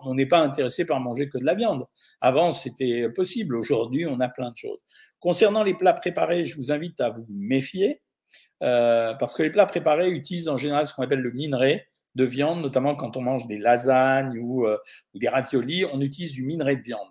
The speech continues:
Pareil que le minerai de volaille, c'est-à-dire qu'on va, euh, accrocher, décrocher de la viande tous les petits morceaux, euh, qu'on n'a pas pu servir comme des morceaux nobles ou qu'on n'a pas pu préparer pour les mettre sous vide,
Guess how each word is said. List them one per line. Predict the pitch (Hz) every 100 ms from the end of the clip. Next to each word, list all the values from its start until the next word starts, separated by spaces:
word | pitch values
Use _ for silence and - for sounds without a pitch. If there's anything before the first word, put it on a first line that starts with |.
| - _
Pareil | 131 131 165
que | 170 135
le | 123 117
minerai | 113 135 131 143
de | 117
volaille, | 117 113 160 - - -
c'est-à-dire | - 131 135
qu'on | 143
va, | 123 131 123 113
euh, | 110 110 -
accrocher, | 139 139 160 139 175
décrocher | 147 170 170 151 143
de |
la | 143
viande | 143 143 135 _
tous | -
les | 160 147
petits | - 170
morceaux, | 160 - - 165 160 143 - - -
euh, | 151 165
qu'on | -
n'a | 135
pas | 135 160
pu | 156
servir | 139 165 147 147 165 -
comme | 147 139
des | 139
morceaux | 139 - 147
nobles | 139 156 147 123
ou |
qu'on | -
n'a | 123 127
pas | 156
pu | 170
préparer | - 151 143 139 139
pour | - 127
les |
mettre | 120 113
sous | - 107
vide, | 147 208